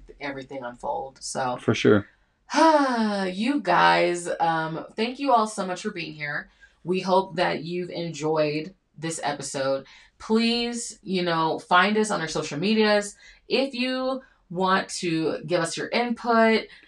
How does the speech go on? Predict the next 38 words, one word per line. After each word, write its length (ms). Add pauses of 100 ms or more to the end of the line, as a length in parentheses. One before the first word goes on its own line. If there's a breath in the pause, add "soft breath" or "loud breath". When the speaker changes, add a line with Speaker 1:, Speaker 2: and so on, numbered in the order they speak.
(140 soft breath)
Speaker 1:
we 340
do 560
polls, 580
we 480
do 120
Speaker 2:
Totally. 420
Speaker 1:
updates, 460
we 480
share 440
memes. 520
I 160
mean, 380
we 120
have 140
a 60
whole 360
community 440
online. 440
We 60
have 200
almost 420
ninety, 840 (180)
or 100
no, 220 (140)
we 120
have 200
Speaker 2:
We 80
have 240
Speaker 1:
ninety. 40
Speaker 2:
ninety 320
Speaker 1:
We 40
have 120 (120)
Speaker 2:
on 60
Speaker 1:
ninety 420
followers 420
Speaker 2:
Instagram. 460
Speaker 1:
on 60
Instagram. 300